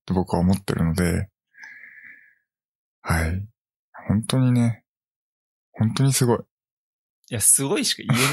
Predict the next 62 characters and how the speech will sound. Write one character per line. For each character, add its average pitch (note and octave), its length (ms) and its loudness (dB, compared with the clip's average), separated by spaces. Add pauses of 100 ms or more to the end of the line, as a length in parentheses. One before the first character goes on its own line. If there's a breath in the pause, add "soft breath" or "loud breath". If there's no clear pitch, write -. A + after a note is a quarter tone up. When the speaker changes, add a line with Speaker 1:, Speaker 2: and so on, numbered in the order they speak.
(140)
Speaker 2:
え B2+ 120 0
ん - 20 0
だ E3+ 80 2
よ。 D#3+ 80 2
Speaker 1:
<laughs> - 60 -4
本 F3 140 2
当 G3 180 0 (140)
だ C3+ 100 -2
よ B2+ 80 2
ね。 B2 120 0 (1500 loud breath)
本 D#3+ 180 2
当 D#3+ 140 0
に D3 100 2
語 C#3 160 2
彙 C#3 60 2
力 B2 240 -2
な G2 140 2
く G2+ 100 0
な G2+ 80 2
っ F#2+ 80 -6
ち - 120 0
ゃ F#2 40 2
う F2 60 -2
け F2+ 80 -2
ど、 E2+ 80 -2
本 G2 280 -2
当 C3+ 100 -2
に B2+ 80 2
す A#2+ 120 2
ご G#2 80 2
い。 - 80 -10 (540)
Speaker 2:
な C#3 100 -8
ん B2 60 -8
か A2+ 100 -8
ね、 G#2 80 -6
俺、 G#2 420 -8
野 A#2 140 -4
球 G3 200 -4
と D4 100 -14
か B2+ 100 -6
そ - 120 -6
ん C3+ 40 -6
な C3 60 -6
好 - 80 -4
き - 140 -10
じ B2 80 -4
ゃ G#2 40 -2
な G#2+ 80 -4
か G#2+ 100 -10
っ - 60 -16
た - 120 -14
の G2 60 -10
に、 F#2+ 80 -10
な G2+ 100 -8
ん G2+ 80 -12
か - 100 -20
い G2+ 80 -10
つ - 80 -4
の C#3 100 -8
間 C#3+ 60 -6
に C#3 100 -8
か、 C3 280 -6